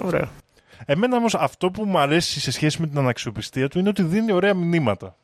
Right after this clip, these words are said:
Speaker 2: Δηλαδή, λέει πάντα ότι μόνο μέσω της σύνδεσης και της αγάπης θα απελευθερωθούν οι άνθρωποι και, ξέρω εγώ, είναι καλό, γιατί είναι και λίγο New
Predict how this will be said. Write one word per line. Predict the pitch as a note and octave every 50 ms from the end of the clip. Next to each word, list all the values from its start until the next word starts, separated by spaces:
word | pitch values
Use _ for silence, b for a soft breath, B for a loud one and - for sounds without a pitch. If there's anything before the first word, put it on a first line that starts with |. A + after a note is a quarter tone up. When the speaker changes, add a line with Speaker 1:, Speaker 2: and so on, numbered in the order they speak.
| _ _ _ _ _ _ _
Speaker 2:
Δηλαδή, | - B2 A#2+ B2 B2+ C#3+ D#3+ D#3+ D3+ _ _
λέει | C#3 C#3+ E3 E3+ D3+
πάντα | - - C#3 C#3+ D3+ D#3+ F3+ F#3 F3 -
ότι | - - C#3 C3+ - - C#3 B2 A#2 A#2
μόνο | A#2+ C#3 D3+ D3+ C3+ A#2+
μέσω | C3 D3 - -
της | C3 A2+
σύνδεσης | - - B2+ B2 C3 C3 C#3 B2+ - - -
και | - B2
της | - - A#2+
αγάπης | A2+ G2 A2 A2+ A#2 - - A2 G#2 - - - _ _ _ _ _ _ _ _
θα | _ -
απελευθερωθούν | C3+ - - B2 A#2+ - - B2 A#2 A2 - C3+ B2+ A#2
οι | A2
άνθρωποι | G2+ G#2 G#2+ - - C#3 F3+ A#3
και, | - C4 B3+ - B B B B B
ξέρω | - D#4+ D4+ D4 C#4
εγώ, | C#4 C4+ B3+
είναι | C#4 D4+ D4
καλό, | - B3+ A3+ A#3 C4 C4 A#3 F3 C#3+
γιατί | B2+ B2+ C3 C#3 - F#3+ D3+ D#3
είναι | A3+ C4
και | A#3+ - F#3
λίγο | F3+ D#3+ C#3+ C3 B2
New | B2 A#2+